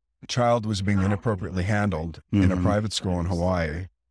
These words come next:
Speaker 1: Uh, the investigator went and did, uh, looked into the, uh, female teacher's background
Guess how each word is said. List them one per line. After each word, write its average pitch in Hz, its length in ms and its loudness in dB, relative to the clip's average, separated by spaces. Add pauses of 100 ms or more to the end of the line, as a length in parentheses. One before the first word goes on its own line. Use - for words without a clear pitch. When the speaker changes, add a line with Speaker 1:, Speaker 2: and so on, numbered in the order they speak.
(640)
Speaker 1:
Uh, 90 240 0
the 98 120 2
investigator 101 720 0
went 95 400 0
and 92 360 2
did, 92 640 0
uh, 90 160 0
looked 92 260 -2
into 95 300 0
the, 85 460 0
uh, 82 80 0
female 95 340 0
teacher's 85 360 -2
background 82 560 -4